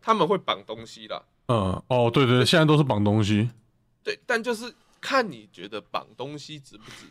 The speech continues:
Speaker 1: 得。
Speaker 2: 嗯。
Speaker 1: 对，像我就不去普雷伊。
Speaker 2: 嗯，普雷伊都绑什么？
Speaker 1: 他绑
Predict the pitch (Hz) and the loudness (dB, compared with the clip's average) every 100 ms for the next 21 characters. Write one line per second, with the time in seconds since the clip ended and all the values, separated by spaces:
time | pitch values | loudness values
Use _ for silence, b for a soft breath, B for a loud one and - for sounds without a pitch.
0 | - 98 - _ _ _ _ _ _ _ | -16 -16 -16 _ _ _ _ _ _ _
1 | - 110 95 - _ _ 104 175 233 147 | -4 -2 -4 -14 _ _ -8 0 0 0
2 | 110 175 143 123 175 - - 98 98 95 | -4 -6 -8 -10 -18 -20 -20 -20 -20 -20
3 | 110 _ _ _ _ _ _ _ 117 101 | -20 _ _ _ _ _ _ _ -6 -6
4 | - - 123 120 139 151 151 - 107 101 | -6 -2 2 4 4 2 0 0 -2 -2
5 | - - _ _ _ - 226 _ - 180 | -4 -8 _ _ _ -14 -14 _ -10 -10